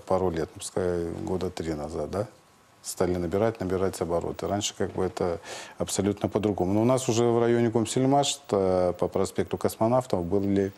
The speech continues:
разделены, э, пешеходные дорожки, которые довольно-таки, э, позволяли ездить отдельно велосипедистам, они были как бы уже отделены. Это то, что сразу,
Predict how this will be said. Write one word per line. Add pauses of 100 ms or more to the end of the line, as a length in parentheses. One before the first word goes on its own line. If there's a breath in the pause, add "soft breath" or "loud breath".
(420 loud breath)
разделены,
э,
пешеходные
дорожки,
которые
довольно-таки,
э, (1200 loud breath)
позволяли (140)
ездить
отдельно
велосипедистам,
они
были
как
бы
уже (320)
отделены.
Это
то,
что
сразу,